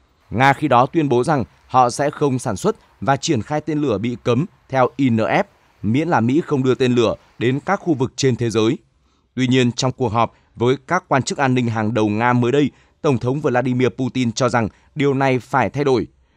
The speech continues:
Ông nói, ai cũng biết rằng Mỹ không chỉ chế tạo tên lửa tầm ngắn và tầm trung mà đã triển khai chúng đến châu Âu, cụ thể là Đan Mạch, để diễn tập.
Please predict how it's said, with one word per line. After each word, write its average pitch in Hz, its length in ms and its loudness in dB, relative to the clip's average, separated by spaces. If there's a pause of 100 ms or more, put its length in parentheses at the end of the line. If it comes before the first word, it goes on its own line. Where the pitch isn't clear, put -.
(200)
Ông 135 160 2
nói, 127 260 2 (320)
ai 127 200 4
cũng 156 180 -4
biết 190 180 0
rằng 117 300 0
Mỹ 156 180 0
không 156 240 -4
chỉ 131 180 -4
chế 120 160 -4
tạo 131 200 0
tên 139 200 -2
lửa 113 240 0
tầm 113 220 2
ngắn 113 180 0
và 147 120 -2
tầm 120 200 -4
trung 160 220 0 (320)
mà 127 200 2
đã 147 160 4
triển 120 260 -2
khai 131 180 -4
chúng 127 220 -4
đến 120 180 0
châu 139 200 2
Âu, 135 180 0 (300)
cụ 139 160 0
thể 131 200 -2
là 110 200 0
Đan 139 160 2
Mạch, 131 160 0 (260)
để 117 180 0
diễn 151 180 -4
tập. 143 180 -2